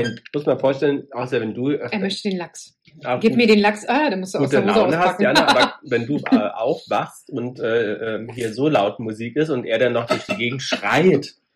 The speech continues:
Speaker 1: Ich singe,
Speaker 2: und
Speaker 1: heißt das?
Speaker 2: tanzt, nee, du schreist, <clears throat> ähm, da ist, da hast du auch morgens nicht so Lust drauf.
Speaker 3: Mhm.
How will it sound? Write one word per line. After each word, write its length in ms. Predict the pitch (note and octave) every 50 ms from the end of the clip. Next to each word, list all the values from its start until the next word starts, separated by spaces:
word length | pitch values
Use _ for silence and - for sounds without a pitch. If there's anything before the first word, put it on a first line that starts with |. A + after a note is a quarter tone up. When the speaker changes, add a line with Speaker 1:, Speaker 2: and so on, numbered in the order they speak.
| _ _ _ _ _ _ _ _ _ _
Speaker 1:
Ich 200 | - D3 C#3+ -
singe, 260 | - D#3 D3+ D#3+ F3+ G3+
Speaker 2:
und 80 | -
Speaker 1:
heißt 160 | - B2+ B2
das? 60 | - -
Speaker 2:
tanzt, 360 | A2+ G#2+ A2+ D3+ F3+ - -
nee, 120 | G#2+ A#2 B2+
du 100 | A#2+ A2
schreist, 760 | - - - G2+ G#2+ C3 A#2+ G#2+ A2 D3 D3+ - - _ - - - _
<clears throat> 600 | - F#3 - G3+ F#3+ - - - _ _ _ _
ähm, 460 | - A#2+ A2 A2 A2+ A#2 A#2 A#2 A#2+ A#2+ _ _ _ _ _ _ _ _ _ _ _ _ _ _ _ _ - B2 A2+ - - - _ _ _ -
da 160 | A2+ A2 A2+
ist, 200 | B2 B2 - _ -
da 120 | B2+ B2+
hast 200 | C#3 C3+ - -
du 260 | C#3 C3 B2+ A#2+ -
auch 120 | B2 A#2+ A2 - B2+
morgens 300 | A#2 A#2+ C3 C3+ - -
nicht 140 | B2+ A#2+
so 100 | - G2+
Lust 180 | F#2 F#2+ - - -
drauf. 200 | - - - - -
Speaker 3:
Mhm. 560 | - G#3 G#3 G#3+ A#3+ A3 G3+ G3 F#3+ F#3+ _